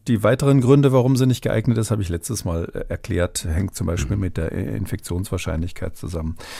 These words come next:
Speaker 1: Deshalb ist die Frage, auf welche Basis sollen sich jetzt, äh, politische Entscheidungsträger oder auch Virologen, die sie beraten, jetzt stützen? Und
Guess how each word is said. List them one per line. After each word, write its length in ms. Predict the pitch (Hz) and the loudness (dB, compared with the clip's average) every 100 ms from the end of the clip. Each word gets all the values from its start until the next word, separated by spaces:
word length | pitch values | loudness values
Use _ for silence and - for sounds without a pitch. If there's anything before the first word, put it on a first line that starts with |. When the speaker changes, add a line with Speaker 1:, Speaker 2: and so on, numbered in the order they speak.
| - - - - | -12 -12 -12 -6
Speaker 1:
Deshalb 260 | - 113 151 | 2 4 4
ist 120 | 143 | 4
die 80 | 143 | 0
Frage, 400 | - 123 131 131 | 2 4 4 4
auf 260 | 113 - 202 | 2 -2 -10
welche 480 | 143 127 127 131 135 | -12 -4 0 2 2
Basis 520 | 127 101 123 131 117 | 2 2 4 2 0
sollen 200 | 123 117 | 4 4
sich 200 | 120 113 | 4 2
jetzt, 160 | 117 104 | 0 0
äh, 200 | 67 117 | -2 -2
politische 500 | 117 120 127 123 123 | 2 4 4 2 2
Entscheidungsträger 1000 | 110 107 101 107 107 - - 110 110 107 | 0 2 4 4 0 -2 0 2 4 4
oder 220 | 110 110 | 6 6
auch 140 | 95 | 4
Virologen, 540 | 110 104 107 104 127 113 | 4 4 4 4 4 4
die 80 | 104 | 2
sie 140 | 101 | 0
beraten, 640 | 104 98 95 113 113 107 | -2 -2 -2 -2 0 -2
jetzt 320 | - 101 - - | -2 -6 -6 -6
stützen? 480 | - 113 - - | -6 -4 -4 -2
Und 240 | 98 95 | -2 -4